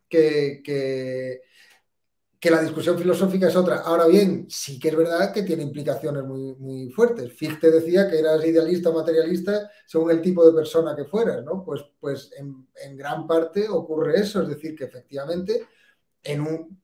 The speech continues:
en un sistema filosófico van implicadas multitud de cuestiones. Ahora bien,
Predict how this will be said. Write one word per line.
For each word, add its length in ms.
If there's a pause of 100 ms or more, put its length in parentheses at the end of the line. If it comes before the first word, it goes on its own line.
(100)
en 140
un 200
sistema 480
filosófico 580
van 180
implicadas 680
multitud 460
de 100
cuestiones. 580 (1600)
Ahora 240
bien, 500